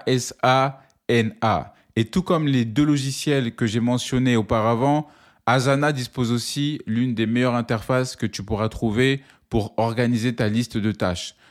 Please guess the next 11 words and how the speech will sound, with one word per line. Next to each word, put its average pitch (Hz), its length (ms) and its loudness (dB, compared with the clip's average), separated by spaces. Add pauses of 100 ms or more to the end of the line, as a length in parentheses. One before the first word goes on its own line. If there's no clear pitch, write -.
Donc, 123 220 0
si - 160 -4
tu 160 140 -4
veux 135 160 0
créer 151 300 -2
un 143 140 2
projet 139 640 0 (280)
et 113 100 4
mettre 135 480 0 (120)
des 104 200 -2
tâches, 147 560 0